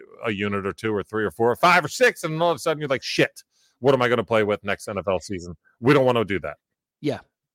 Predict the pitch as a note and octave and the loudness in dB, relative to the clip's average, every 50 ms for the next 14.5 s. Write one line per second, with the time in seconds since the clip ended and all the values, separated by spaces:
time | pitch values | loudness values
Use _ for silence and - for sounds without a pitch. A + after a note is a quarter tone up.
0 | _ _ _ _ _ - - F2+ D#2+ D2+ D2+ F3+ F3 F3 E3 C3+ D3+ E3+ F3 E3 | _ _ _ _ _ -10 -8 -8 -6 -2 0 2 2 2 0 0 0 0 2 0
1 | D3+ C#3+ C3 A#2 G#2+ F#2 F2+ - _ _ - A#3+ A#3 - E3+ C#3 - C3 B2+ A2+ | 0 -2 -4 -8 -10 -12 -16 -20 _ _ 0 0 0 0 0 2 2 2 2 2
2 | B2 - - F3 E3 C#3+ C#3 D3+ C#3+ C#3 A#2+ - D3 C#3+ C#3 C3 - D3 D#3 E3 | 2 2 6 6 6 6 6 6 4 4 2 2 2 2 2 4 4 4 6 6
3 | D#3 F3+ G#3 F#3 B3 G3 F#3+ F#3 E3 D3 - F3 F3 F#3 G3 G3+ G#3 G#3+ E3+ D#3+ | 8 6 6 6 4 4 4 4 4 4 4 4 4 4 4 2 2 2 2 0
4 | D3+ B2 - D#3+ D3 C3 D3 C#3 B2 G#2 - B2 C#3 D3 E3+ E3+ D#3+ D3 E3 D#3+ | -2 -2 -2 -4 -2 0 0 0 0 0 0 2 4 4 4 4 4 4 4 4
5 | G3 F3 D#3+ D3 C#3 - - - D#3+ E3 F3+ F#3 F#3 E3 C3 - - D#3+ D#3 - | 2 0 -2 -2 -2 -2 -2 -2 -2 0 0 -2 -2 -2 -2 -2 0 -2 -2 0
6 | - D#3 D3 - D#3+ D3 D3 D#3+ D3+ - D#3 D#3 D#3 - - D#3 - D3 F3 - | -2 -2 -2 -2 -2 -4 -4 -4 -4 -4 -6 -6 -4 -2 -2 2 4 4 4 4
7 | G3+ E3 E3+ F3+ F3 A#2+ A2+ A2 A#2 B2 B2+ A#2+ - - C3 A#2+ A2 D#2+ E2+ D#2+ | 4 4 4 4 4 2 0 2 2 4 2 2 -2 -4 -4 -4 -4 -4 -8 -12
8 | D2 - F2+ E2+ D#2 D#2+ D#2 - - G#2 F#2+ F2+ D2+ - B2+ C#3 C3+ C3+ F#2+ - | -10 -6 -4 -4 -4 -6 -6 -4 0 2 2 2 2 2 2 2 2 2 -4 -8
9 | A2 G#2+ G#2 - - _ _ _ _ _ _ _ _ _ - A#2+ A#2+ A#2+ G2+ F#2+ | -10 -12 -12 -14 -14 _ _ _ _ _ _ _ _ _ 2 4 4 4 6 6
10 | B2 B2 B2+ B2 A2+ A#2 A#2 A2+ A2 A2 A#2+ B2 C3 C3 C3 B2+ B2 B2 B2 G#2 | 6 6 6 4 2 0 2 2 4 4 6 6 6 4 4 2 2 2 2 0
11 | - - G#2+ A2+ A2 G#2 G#2 G2+ G2+ G2 F2+ E2+ - - A2+ G#2 G2 F2+ F2 D#2+ | 2 2 4 4 4 4 2 2 2 2 0 -2 -4 -2 0 2 4 4 2 2
12 | F2 F#2 F#2 D#2+ E2 E2 G2 D4 F#4 G#4 G#4+ G#4+ G4 - - _ _ _ _ _ | -2 -4 -6 -6 -6 -6 -2 0 0 2 4 2 2 0 -2 _ _ _ _ _
13 | _ _ _ _ _ - - A#2 A2+ A#2 - A#2 A2+ A2 G#2 G#2 G2 G2 F#2+ F#2+ | _ _ _ _ _ -4 0 2 2 2 2 0 0 0 0 -2 -2 -2 -2 -2
14 | F#2 F2+ F#2 F2 E2+ D#2+ F2 F2 F2+ | 0 0 0 0 2 2 2 2 2